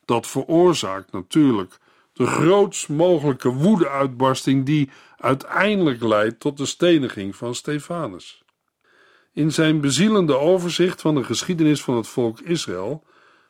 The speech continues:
maakt Stefanus duidelijk dat er nooit een moment in de geschiedenis van Israël is geweest waarop het hele volk de Heere aanbad. Toch was er altijd een overblijfsel,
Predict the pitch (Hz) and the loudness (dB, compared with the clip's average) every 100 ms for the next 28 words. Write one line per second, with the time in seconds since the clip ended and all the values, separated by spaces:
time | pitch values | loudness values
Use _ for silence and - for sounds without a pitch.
0 | _ 147 165 160 - 143 123 151 160 160 | _ -4 -4 -4 0 0 2 2 2 2
1 | 120 92 110 107 127 135 - - _ _ | 0 -2 0 2 2 -2 -6 -20 _ _
2 | _ _ 143 160 170 185 214 220 233 202 | _ _ -2 2 2 4 4 4 2 0
3 | 175 156 165 196 180 170 131 131 - 196 | 2 4 4 2 2 0 0 -4 -4 -2
4 | 175 165 - 135 131 165 165 151 131 127 | 2 2 2 -4 -2 -2 0 0 2 0
5 | - - 98 107 160 - - _ _ - | -2 -6 -4 0 0 -2 -10 _ _ -20
6 | _ - 147 165 180 175 226 214 175 170 | _ 0 2 2 0 2 2 2 0 2
7 | 175 196 - 175 185 226 202 147 127 120 | 2 0 0 0 2 0 0 -2 -2 -4
8 | 101 92 - - _ _ _ _ _ _ | -6 -6 -16 -20 _ _ _ _ _ _
9 | _ _ _ 247 220 - 170 165 139 - | _ _ _ 0 0 0 0 0 -2 -4
10 | 175 214 214 190 190 - 165 170 180 190 | -2 -2 2 0 0 -2 -4 -2 2 2
11 | 175 127 113 101 95 - 92 | 2 -2 0 -2 -2 -6 -14